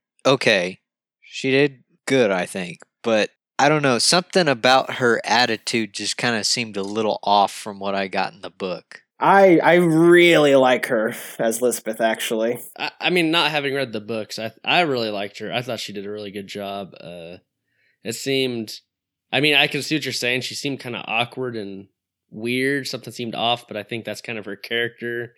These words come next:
Speaker 3: She is, like, off.
Speaker 1: Yeah, yeah. That's definitely how she is. I don't know. It's kind of hard for me to explain, but just something seemed a little off for me about it. Like, she did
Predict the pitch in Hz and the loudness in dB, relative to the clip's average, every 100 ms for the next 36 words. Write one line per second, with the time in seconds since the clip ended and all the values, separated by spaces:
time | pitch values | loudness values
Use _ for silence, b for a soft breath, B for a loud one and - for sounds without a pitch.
0 | - - 110 113 110 107 95 - 110 117 | -18 -10 -6 -6 -4 -8 -8 -4 0 0
1 | 120 - - 139 131 117 113 107 104 - | -2 -10 2 4 6 6 6 4 2 2
2 | 151 156 - 214 - 170 143 139 135 - | 2 4 4 4 4 2 4 4 2 0
3 | 113 - 113 117 110 - - 120 117 110 | -2 -2 0 0 0 -6 0 0 2 0
4 | 127 - 202 151 151 156 - 127 127 113 | 0 2 2 4 4 2 0 -4 -2 -2
5 | 95 - - 113 117 110 101 104 120 123 | -4 -6 -6 -2 0 -2 -4 -8 -2 0
6 | - 160 - 156 117 - - 143 120 104 | 2 0 0 -4 -4 -4 -2 -4 -6 -14
7 | - 113 120 110 - 107 104 90 - 107 | -16 -6 -2 -2 2 4 4 2 -6 -12
8 | 92 87 87 - _ 95 95 120 131 - | -12 -12 -12 -14 _ -8 -6 -2 -2 0
9 | 220 202 247 139 | 2 2 2 0